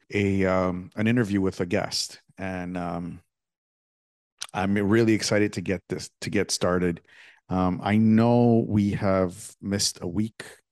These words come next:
of stuff going on with V O Fitness. I was just trying to get everything organized from coming back from my vacation.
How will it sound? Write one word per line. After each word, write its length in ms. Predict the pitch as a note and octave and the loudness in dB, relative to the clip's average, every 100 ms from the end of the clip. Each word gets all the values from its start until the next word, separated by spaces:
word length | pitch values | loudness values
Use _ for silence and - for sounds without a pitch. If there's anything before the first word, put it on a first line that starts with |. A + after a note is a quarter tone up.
| _ | _
of 520 | F#2+ F#2+ F2+ G2 - _ _ _ _ _ _ _ | -4 -4 -6 -12 -20 _ _ _ _ _ _ _
stuff 560 | - - G#2+ A2 - _ _ _ _ | -16 0 0 0 -6 _ _ _ _
going 300 | - F#2+ F#2+ | -6 -4 -4
on 300 | F#2+ F#2+ G2+ | -2 -2 -2
with 160 | F#2+ F#2 | -4 -6
V 140 | - | -2
O 80 | F#2+ | -2
Fitness. 440 | - G2 F#2+ F#2 F#2+ | -2 -4 -4 -4 -2
I 60 | |
was 160 | F#2 F2 | -2 -2
just 200 | G#2+ - | -6 -4
trying 220 | G#2 G2+ | -4 -4
to 100 | - | -4
get 160 | G#2+ F#2+ | -2 -2
everything 360 | F#2 F#2 F#2 | -2 -4 -6
organized 600 | G2 F#2+ G2+ F#2 F#2 F2+ | -6 -6 -4 -6 -4 -6
from 260 | - F2+ E2+ - - _ - | -6 -8 -8 -14 -20 _ -2
coming 180 | G#2+ G#2 | 2 4
back 180 | G#2 G2+ | 2 0
from 180 | G2+ | -2
my 80 | F#2+ | -2
vacation. 680 | F#2 F#2+ - G2+ - G2+ G2 | 0 -2 -2 -2 -2 -6 -8